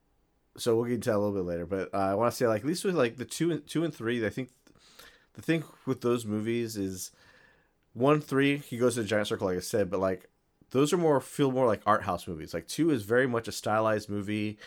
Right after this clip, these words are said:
where they de-, where they definitely lean into the color theory that people apply to the first John Wick movie.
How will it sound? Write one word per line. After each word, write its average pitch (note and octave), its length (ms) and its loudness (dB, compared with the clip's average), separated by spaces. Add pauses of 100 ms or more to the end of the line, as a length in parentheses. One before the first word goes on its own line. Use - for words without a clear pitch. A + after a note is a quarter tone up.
(440)
where A2 120 0
they G#2 120 -2
de-, G2 240 -4
where A2 180 0
they G2+ 80 -4
definitely A#2+ 520 0
lean A2 280 -2
into G#2 840 -4
the G2 100 -10
color A#2+ 280 0
theory A2+ 460 0
that G2+ 240 -4
people G#2 340 -2
apply G2+ 280 0
to F#2 280 -10
the - 100 -10
first F#2+ 260 -8
John F#2+ 220 -4
Wick F2+ 200 -6
movie. F2+ 420 -4